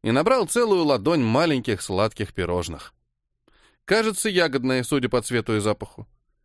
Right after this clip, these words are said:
Запихнув в себя сразу несколько штук, я загробастал рукой с подноса ещё десяток, и официантка посмотрела на меня уже с лёгким осуждением.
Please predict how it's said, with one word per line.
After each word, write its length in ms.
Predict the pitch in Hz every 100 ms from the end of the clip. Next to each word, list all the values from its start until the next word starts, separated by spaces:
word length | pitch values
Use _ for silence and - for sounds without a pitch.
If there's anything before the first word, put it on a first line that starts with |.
| _
Запихнув 560 | 117 123 135 135 135 120
в 40 |
себя 280 | - 120 117
сразу 320 | - 117 107
несколько 480 | 113 107 - 107 123
штук, 320 | - 208 202 _ _ _ -
я 220 | 135 226
загробастал 720 | 202 165 151 151 170 - 123
рукой 280 | 113 104 143
с 60 | -
подноса 480 | 110 95 120 120
ещё 240 | 107 - 110
десяток, 680 | 90 107 104 87 85 - - _ _
и 60 | 117
официантка 840 | 113 104 110 - 123 135 - 220
посмотрела 640 | 214 190 196 196 254 247 202
на 80 |
меня 340 | 165 131 117 190
уже 220 | 180 180
с 100 | -
лёгким 420 | 104 131 - 139
осуждением. 840 | 110 - 147 107 92 82 82 85